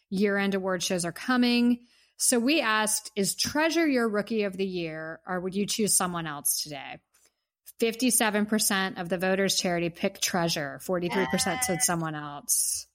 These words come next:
Speaker 2: They're good.
Speaker 1: Yeah,
Speaker 2: Such a
Speaker 1: I
Speaker 2: good song. Oh my goodness. Ugh, I don't think I've heard from that song just yet.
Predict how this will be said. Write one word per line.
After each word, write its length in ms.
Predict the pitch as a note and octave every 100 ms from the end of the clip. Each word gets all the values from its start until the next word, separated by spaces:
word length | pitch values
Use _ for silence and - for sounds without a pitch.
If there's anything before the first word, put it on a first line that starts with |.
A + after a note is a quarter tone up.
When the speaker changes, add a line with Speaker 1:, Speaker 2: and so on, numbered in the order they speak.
| _ -
Speaker 2:
They're 120 | G#3+ B3+
good. 480 | A3 G#3+ G3 F3+ F3+
Speaker 1:
Yeah, 320 | A3 C#4 D4+
Speaker 2:
Such 100 | D#4+
a 40 |
Speaker 1:
I 180 | D#4+ -
Speaker 2:
good 280 | - - - -
song. 100 | D#3+ -
Oh 60 | G#3
my 180 | A3 F#3+
goodness. 760 | F3+ E3+ E3+ E3 - - - - _ _ _ -
Ugh, 120 | G#3 - - -
I 200 | - A3+
don't 200 | D4 F4+
think 140 | - -
I've 380 | A#3+ - _ -
heard 140 | F3+ -
from 80 |
that 160 | F#3 E3+
song 300 | - F3 E3+
just 260 | F3 F3 -
yet. 340 | D3+ - -